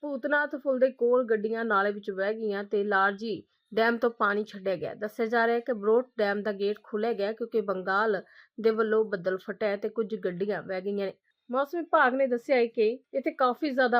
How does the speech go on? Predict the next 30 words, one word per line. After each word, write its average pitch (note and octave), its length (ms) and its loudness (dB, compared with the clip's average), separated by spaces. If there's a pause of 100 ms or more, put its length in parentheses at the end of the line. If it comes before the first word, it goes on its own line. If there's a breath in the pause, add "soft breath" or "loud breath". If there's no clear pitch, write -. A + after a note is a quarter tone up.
ਬਾਰਿਸ਼ G3+ 420 0
ਹੋਈ A3+ 220 -2
ਹੈ, - 120 -2 (240)
ਜਦਕਿ A#3 420 -2 (400)
ਹਿਮਾਚਲ A#3 440 4
ਦੇ C4 120 2
ਜ਼ਿਆਦਾਤਰ A#3 500 2
ਭਾਗਾਂ G#3 380 0
ਵਿੱਚ G#3+ 280 -6
ਰਾਤ G#3 380 0
ਤੋਂ A3+ 80 -2
ਭਾਰੀ G#3 320 -2
ਬਾਰਿਸ਼ G3 320 -2
ਜਾਰੀ G#3 300 0
ਹੈ, A3+ 80 0
ਜਿਸ G#3+ 240 -8
ਨੂੰ G#3+ 100 -4
ਦੇਖਦੇ G#3 280 -4
ਹੋਏ G#3 80 0
ਡਿਪਟੀ G3 300 -6
ਡਾਇਰੈਕਟਰ G3 480 -6
ਚੰਬਾ G3+ 380 -6
ਨੇ G#3+ 200 -4 (560 soft breath)
ਸਾਰੇ C#4 360 6
ਸਰਕਾਰੀ A3+ 500 2
ਤੇ B3 80 -4
ਪ੍ਰਾਈਵੇਟ G#3+ 380 0
ਸਕੂਲਾਂ G#3+ 400 -2
'ਚ G#3+ 220 -4
ਛੁੱਟੀ C4 280 -10